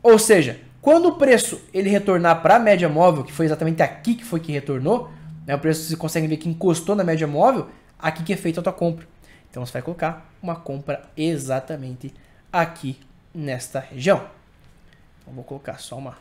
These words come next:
chegar melhor, que é feita a compra aqui.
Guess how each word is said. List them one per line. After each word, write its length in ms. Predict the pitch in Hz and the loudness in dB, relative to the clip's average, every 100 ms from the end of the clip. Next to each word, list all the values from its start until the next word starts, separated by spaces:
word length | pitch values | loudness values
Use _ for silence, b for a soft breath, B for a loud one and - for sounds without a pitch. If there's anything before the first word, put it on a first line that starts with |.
| - | -18
chegar 420 | - - 135 135 | -12 -10 -8 -8
melhor, 440 | 135 165 156 208 - - - b b - | -4 4 4 4 -6 -20 -20 b b -20
que 80 | - | -14
é 40 | 185 | -12
feita 300 | 151 147 165 | -12 -10 -10
a 80 | 165 | -10
compra 440 | - 131 127 143 - | -12 -14 -10 -12 -10
aqui. 500 | 143 - - 185 | -12 -12 -6 -6